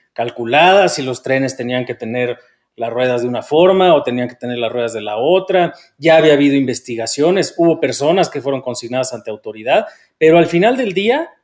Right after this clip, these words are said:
además hubo, eh, todavía llamadas de alerta en dos mil diecisiete, en dos mil dieciocho de parte de los vecinos.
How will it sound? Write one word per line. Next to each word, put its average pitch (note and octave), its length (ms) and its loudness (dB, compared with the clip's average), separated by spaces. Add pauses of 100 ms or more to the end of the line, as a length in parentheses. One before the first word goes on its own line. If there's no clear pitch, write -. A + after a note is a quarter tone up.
(380)
además G#3 760 4
hubo, B3+ 460 2
eh, E3+ 360 2 (680)
todavía B3+ 500 4
llamadas G#3+ 380 4
de G3 60 2
alerta G#3 720 0
en D#3+ 100 -2
dos F3 160 4
mil F3+ 140 2
diecisiete, F3 640 0
en E3 60 0
dos D3+ 140 -2
mil F3 160 0
dieciocho F3 580 0
de D3 80 2
parte E3+ 300 2
de E3 60 2
los C3+ 200 -4
vecinos. F#3 420 -4